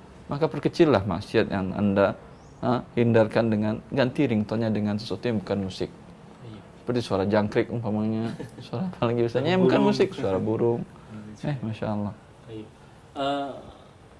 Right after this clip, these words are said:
Speaker 2: Set, kalau misalnya tadi kan manf-, mubah manfaatnya, Set. Ini misalnya barang ini sebenarnya dimanfaatkan, hukum asalnya dimanfaatkan untuk mubah satu barang. Contohnya
Speaker 1: Iya.
Speaker 2: misalnya, eh, bubuk atau,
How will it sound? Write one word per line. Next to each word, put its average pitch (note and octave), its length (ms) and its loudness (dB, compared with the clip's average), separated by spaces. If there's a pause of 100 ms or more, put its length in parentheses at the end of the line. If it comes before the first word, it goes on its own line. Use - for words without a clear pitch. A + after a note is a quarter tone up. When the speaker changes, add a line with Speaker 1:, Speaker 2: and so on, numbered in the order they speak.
(180)
Speaker 2:
Set, - 300 -14
kalau D3 280 -4
misalnya D#3+ 520 -8 (240)
tadi B2+ 240 -12
kan D3 100 -8 (720)
manf-, A#2+ 320 -8 (220)
mubah B2+ 360 -2
manfaatnya, A2+ 480 -10
Set. G2 140 -18 (360)
Ini C3+ 220 -8
misalnya F3+ 440 -6
barang C3+ 420 -4
ini B2+ 200 -8
sebenarnya D#3 540 -6
dimanfaatkan, B2 920 -8
hukum B2+ 320 -8
asalnya B2 400 -10
dimanfaatkan B2 720 -12
untuk C#3 240 -16
mubah C3+ 280 -6
satu A#2+ 420 -8
barang. A#2 380 -10
Contohnya A2+ 400 -14
Speaker 1:
Iya. G2+ 180 -2
Speaker 2:
misalnya, A#2 340 -8 (560)
eh, A2+ 460 -8
bubuk A2+ 720 -6
atau, A2+ 760 -12